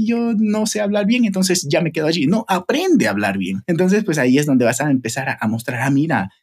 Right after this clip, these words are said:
¿sabes qué? A esta persona se le da bien la informática, el copy, el, se le da bien el difu-, el dibujo, se le da bien los negocios digitales", lo que sea, ¿no? Pero si no sales allá a venderte, a socializar,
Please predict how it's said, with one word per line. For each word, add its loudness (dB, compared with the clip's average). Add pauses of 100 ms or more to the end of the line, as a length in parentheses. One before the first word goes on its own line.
(120)
¿sabes -6
qué? -2
A 0
esta -6
persona -6
se -2
le 2
da 0
bien 0
la 2
informática, -2
el -4
copy, -2
el, -2 (100)
se -6
le -2
da 2
bien -2
el 0
difu-, -2
el 0
dibujo, 0
se -6
le 0
da 0
bien 0 (240)
los 2
negocios 0
digitales", -2
lo -4
que -2
sea, -2
¿no? 0
Pero -2
si -4
no 2
sales -2
allá -2 (240)
a 0
venderte, 0
a -6
socializar, -4